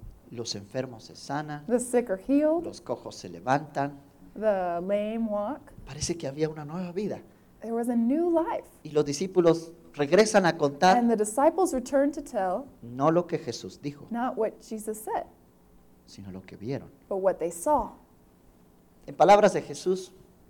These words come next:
Speaker 2: In the words of Jesus,
Speaker 1: ah, en algún momento en una sinagoga se paró y dijo, "Celebren y alégrense."
Speaker 2: in a synagogue, he stood up and said,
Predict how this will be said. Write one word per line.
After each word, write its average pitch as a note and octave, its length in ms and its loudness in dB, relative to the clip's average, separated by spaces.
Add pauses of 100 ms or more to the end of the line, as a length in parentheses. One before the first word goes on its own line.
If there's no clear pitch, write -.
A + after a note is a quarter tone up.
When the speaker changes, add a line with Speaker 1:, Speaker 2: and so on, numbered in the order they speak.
(100)
Speaker 2:
In A3 140 -2
the G#3+ 100 -2
words B3+ 280 2
of B3+ 120 -2
Jesus, G#3 560 -2 (120)
Speaker 1:
ah, - 60 -20 (380)
en A#2 180 -14
algún A#2+ 260 -6
momento D3 400 -2
en C3 80 0
una C3 160 -6
sinagoga C3 540 -2
se B2+ 140 -8
paró A2+ 240 -6
y A#2+ 40 -4
dijo, C3 240 -10
"Celebren F#3+ 580 2
y C#3+ 120 -4
alégrense." C#3+ 520 2
Speaker 2:
in A3 80 -2
a G#3+ 80 -2
synagogue, A#3+ 640 0
he A#3+ 60 -4
stood B3+ 260 -4
up B3+ 160 -2
and A3 180 -6
said, G3+ 640 0